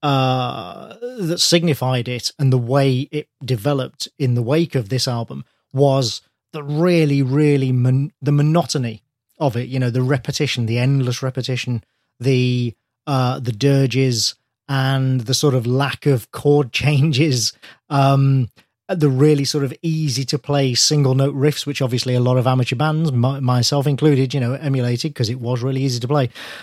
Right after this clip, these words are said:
A lot of people had never heard music like that before. Uh, and again, that's not to say that, it, that they invented it, but it really popularized it. Um, and so it was just kind of,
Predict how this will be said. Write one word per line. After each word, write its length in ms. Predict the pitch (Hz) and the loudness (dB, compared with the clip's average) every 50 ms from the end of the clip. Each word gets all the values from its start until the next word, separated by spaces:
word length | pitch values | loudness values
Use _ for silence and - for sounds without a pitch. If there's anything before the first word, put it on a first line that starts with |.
| - _ _ _ _ - | -20 _ _ _ _ 0
A 80 | - 196 | 4 4
lot 180 | 156 156 180 208 | 6 6 6 4
of 80 | 208 | 2
people 180 | 220 214 196 208 | 0 -2 -2 -2
had 80 | 180 | -2
never 260 | 175 185 185 170 165 127 | 0 -2 -2 0 0 0
heard 260 | 160 202 208 185 151 | 0 2 2 2 2
music 260 | 143 135 120 110 120 | 2 0 0 -2 -4
like 200 | - 120 117 113 | -8 -8 -10 -10
that 180 | 117 120 117 - | -10 -12 -14 -14
before. 360 | 139 127 - 135 127 123 - _ _ _ - | -14 -14 -14 -14 -14 -16 -18 _ _ _ -4
Uh, 220 | 151 143 139 147 170 | 0 2 2 2 2
and 100 | 180 160 | 2 2
again, 280 | 165 151 180 139 113 113 | 2 2 2 0 0 -2
that's 180 | 139 147 - | -6 -6 -6
not 140 | 165 170 - | -6 -6 -4
to 60 | - | -2
say 120 | - 156 143 | -2 0 2
that, 100 | 139 151 | 0 0
it, 120 | 151 - _ - | -2 -4 _ -10
that 160 | 147 175 - | -10 -8 -6
they 160 | - 147 143 | -2 -2 0
invented 540 | 143 139 131 123 143 170 180 156 - 120 110 | 2 2 2 4 4 4 2 2 -2 -4 -8
it, 260 | 120 120 - 175 139 | -8 -10 -10 -10 -6
but 240 | 107 143 151 147 - _ | -2 -2 -2 -2 -4 _
it 120 | - 156 156 160 | -10 -10 -8 -6
really 560 | 135 113 123 139 147 143 143 139 131 131 127 | -6 -2 0 2 4 4 4 2 0 -2 -4
popularized 800 | - - - 135 - - 135 123 123 123 123 120 120 117 113 - | -6 -6 -8 -8 -8 -6 -6 -4 -4 -4 -4 -4 -6 -6 -8 -8
it. 180 | - - - - _ _ _ _ _ - | -10 -12 -18 -18 _ _ _ _ _ -2
Um, 540 | 139 135 127 127 127 123 127 127 120 - _ _ _ _ _ _ _ _ - | 0 2 2 4 4 2 2 2 0 -2 _ _ _ _ _ _ _ _ -4
and 540 | 147 139 139 139 135 131 131 123 - - - _ - | 0 2 2 2 2 2 2 0 -2 -4 -8 _ -4
so 380 | - - - 156 147 143 147 | -2 2 4 4 6 4 4
it 160 | 165 170 170 170 | 2 -2 -4 -4
was 180 | 165 151 - | -4 -6 -6
just 240 | - - 156 - - | -4 -4 -4 -4 -4
kind 240 | - 151 147 143 139 | -2 -2 0 0 0
of, 220 | 135 120 - - | 0 -2 -4 -12